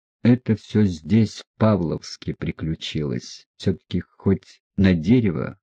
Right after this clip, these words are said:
в листьях посмотришь». «Да какой теперь разговор?» все больше и больше пугалась Лизавета Прокофьевна. «Ты весь в лихорадке.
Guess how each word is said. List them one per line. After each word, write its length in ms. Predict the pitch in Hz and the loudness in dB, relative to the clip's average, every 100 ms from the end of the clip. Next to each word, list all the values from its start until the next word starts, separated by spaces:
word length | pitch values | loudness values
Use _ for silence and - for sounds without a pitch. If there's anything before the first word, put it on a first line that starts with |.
| _ | _
в 100 | 90 | -2
листьях 680 | 92 85 78 - - - - - | 0 0 -2 -10 -16 -16 -14 -12
посмотришь». 960 | 78 - - 69 - - - - - _ _ _ _ _ _ - - _ _ | -12 -10 -10 -10 -12 -16 -16 -18 -20 _ _ _ _ _ _ -20 -20 _ _
«Да 220 | - 87 113 | -4 0 0
какой 600 | - 120 - 117 131 151 | 2 -2 0 2 2 0
теперь 440 | - 147 156 151 | -2 0 2 4
разговор?» 840 | 143 147 120 131 139 123 90 82 - - | 4 2 0 2 4 4 2 0 -12 -8
все 220 | - 98 | 0 2
больше 380 | 92 92 - 95 | 2 0 0 0
и 40 | |
больше 440 | 87 95 92 - | 2 2 0 -4
пугалась 580 | 90 92 90 92 101 - | -2 0 2 0 0 0
Лизавета 500 | 92 85 90 90 - | 0 2 2 2 0
Прокофьевна. 720 | - 107 - 92 - 80 76 - - - _ | 0 0 0 -4 -4 -6 -6 -8 -16 -20 _
«Ты 100 | 127 | 6
весь 260 | 117 120 104 | 6 6 4
в 40 | |
лихорадке. 800 | 123 135 175 156 87 - - 76 | 2 4 4 4 2 -2 -6 -6